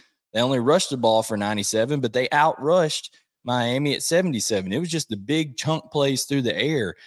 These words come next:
that hurt Texas A and M in that game over and over again. Uh, just gave up, gave up big plays. And listen, the third down efficiency, Texas A and M held, held Miami to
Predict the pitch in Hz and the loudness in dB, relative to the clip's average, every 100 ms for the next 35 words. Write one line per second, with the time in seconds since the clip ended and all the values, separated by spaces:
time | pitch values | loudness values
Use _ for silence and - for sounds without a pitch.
0 | - - 113 92 127 110 - 127 - - | -12 -2 -2 0 -2 -2 0 -2 0 -2
1 | 117 107 110 107 95 87 69 92 76 - | 0 0 0 -2 -2 -4 -6 -8 -8 -10
2 | - 113 135 120 98 87 90 113 107 95 | -2 2 2 2 -2 -2 0 0 0 -4
3 | 87 95 90 82 - _ _ _ 92 92 | -4 -6 -6 -8 -14 _ _ _ -6 -4
4 | 85 85 101 - 98 107 104 101 - 90 | -4 -4 -4 -4 -2 -2 2 0 0 -2
5 | 113 107 98 87 107 95 - 107 101 85 | -2 0 -2 -2 -6 -4 -2 2 2 0
6 | - - _ 113 110 110 151 - 107 98 | -6 -16 _ -4 -2 0 0 0 -2 0
7 | 143 156 151 156 131 - 147 175 170 190 | 2 2 2 0 0 0 -2 -2 -2 0
8 | 185 - _ _ _ _ 165 170 - 170 | 0 -2 _ _ _ _ 0 0 -2 -2
9 | 170 175 143 151 165 143 - 151 156 139 | 0 -2 0 2 2 -2 -2 0 0 -2
10 | 147 156 117 | -2 -2 -2